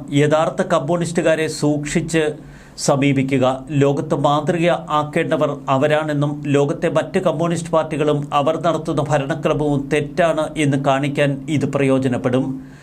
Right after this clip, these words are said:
ചുരുക്കത്തിൽ മംതാനിയെ പോലുള്ളവരെ വിജയിപ്പിക്കണമെന്നാണ് വാഷിംഗ്ടൺ പോസ്റ്റ് പറയുന്നത്. എന്തായാലും ലിബറൽ വക്താക്കൾ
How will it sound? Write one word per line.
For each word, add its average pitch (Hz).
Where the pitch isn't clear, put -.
ചുരുക്കത്തിൽ 147
മംതാനിയെ 156
പോലുള്ളവരെ 147
വിജയിപ്പിക്കണമെന്നാണ് 139
വാഷിംഗ്ടൺ 131
പോസ്റ്റ് 135
പറയുന്നത്. 120
എന്തായാലും 202
ലിബറൽ 196
വക്താക്കൾ 175